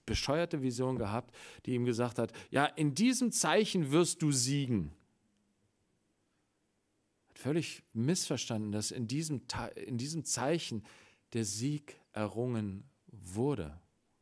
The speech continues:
Das ist das Feldzeichen der Liebe. Der Selbsthingabe Gottes an uns.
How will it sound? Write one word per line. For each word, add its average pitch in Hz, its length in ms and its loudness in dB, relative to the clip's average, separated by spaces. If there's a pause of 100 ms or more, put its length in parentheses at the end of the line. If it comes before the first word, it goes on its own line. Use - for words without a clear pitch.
(2000)
Das - 80 -14
ist - 80 -6
das 101 140 -6
Feldzeichen 110 680 -4
der 95 120 -2
Liebe. 98 500 -6 (2250)
Der 131 120 4
Selbsthingabe 147 1040 0
Gottes 170 500 2
an 139 200 -2
uns. 156 720 -2